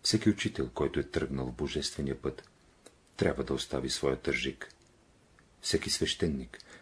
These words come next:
който е тръгнал в божествения път, трябва да остави своя тържик. Всички хора трябва да оставят своите тържици." Горко на уния, които не оставят своите тържици.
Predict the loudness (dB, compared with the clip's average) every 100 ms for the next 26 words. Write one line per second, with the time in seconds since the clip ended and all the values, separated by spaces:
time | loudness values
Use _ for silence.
0 | -2 0 2 4 4 4 4 2 2 4
1 | 4 4 2 2 0 -4 -4 -20 _ _
2 | -20 -20 _ 0 2 2 0 0 -2 -2
3 | 0 0 0 0 -4 -2 -4 -8 -18 _
4 | _ _ _ _ _ _ _ _ -8 -6
5 | -6 -2 2 2 2 2 2 4 2 0
6 | -2 0 -2 0 -2 -2 -4 -4 -2 -4
7 | -6 -10 -12 _ _ _ _ -20 _ _
8 | _ -20 _ _ _ _ _ 0 2 4
9 | 6 6 6 6 4 4 0 0 -2 -2
10 | 0 2 2 2 0 -2 -2 -4 -4 -2
11 | -2 -4 -6